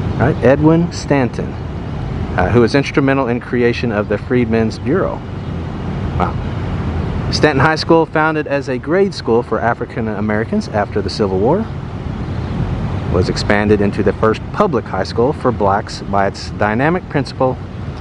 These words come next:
James Weldon Johnson. Wow, after the school was destroyed,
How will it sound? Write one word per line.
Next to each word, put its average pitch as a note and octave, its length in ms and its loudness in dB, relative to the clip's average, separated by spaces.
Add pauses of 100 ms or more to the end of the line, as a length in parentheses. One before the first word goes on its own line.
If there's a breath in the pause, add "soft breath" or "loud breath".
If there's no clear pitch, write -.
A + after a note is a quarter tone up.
(100)
James A#2+ 360 2
Weldon G#2 380 0
Johnson. F2+ 380 -4 (3000)
Wow, F#2+ 180 2
after G#2+ 180 2
the A#2 60 2
school B2+ 300 4
was A#2 180 0
destroyed, D3 720 2